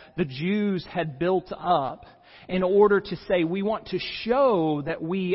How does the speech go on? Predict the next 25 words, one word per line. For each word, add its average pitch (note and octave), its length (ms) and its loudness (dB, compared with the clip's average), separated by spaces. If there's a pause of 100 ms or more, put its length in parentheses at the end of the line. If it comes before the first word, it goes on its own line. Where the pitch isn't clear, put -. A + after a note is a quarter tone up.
actually F#3 640 -4
care F#3+ 640 0 (220)
about E3+ 360 4
remaining F3 680 0
clean." G3 480 -2
And B2+ 120 -4
so E3+ 100 -6
they D#3 140 -2
had F3+ 260 -2
this F3 140 -4
whole, G3+ 540 2 (360)
uh, D#3 320 0 (260)
ceremony A3 640 2
that D3+ 160 -4
they F3 120 -2
would E3+ 160 -2
do G#3 260 -2
before D#3 380 -2
every G#3 400 -4
meal F#3 560 0 (380)
to F3 80 -4
say, D#3+ 260 0 (120)
"See, G#3+ 140 -2
we A3+ 480 -2
are E3+ 300 -6